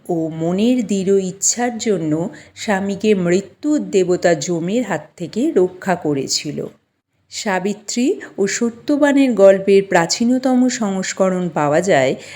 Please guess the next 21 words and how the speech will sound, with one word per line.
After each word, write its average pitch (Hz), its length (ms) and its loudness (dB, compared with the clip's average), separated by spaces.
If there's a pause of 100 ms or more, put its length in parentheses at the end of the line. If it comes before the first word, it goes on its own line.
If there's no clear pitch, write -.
(140)
মহাভারতের 160 800 0
বনপর্বে। 143 1000 0 (500)
নমস্কার 220 520 -2
বন্ধুরা, 180 680 -2
মহুয়ার 196 480 -2
মন 165 280 -4
কথা 156 260 -4
চ্যানেলে 151 540 -2
আপনাদের 170 520 -8
স্বাগত। 151 640 -10 (440)
আজকের 175 460 -4
পর্বে 160 520 -2
আমি 180 340 -2
আপনাদের 165 460 -4
সাথে 170 360 -6
সতী 202 380 -4
সাবিত্রীর 185 720 -4
পৌরাণিক 202 640 -4
কাহিনী 165 520 -4 (400)
পড়ে 175 220 0
শোনাব। 147 560 -8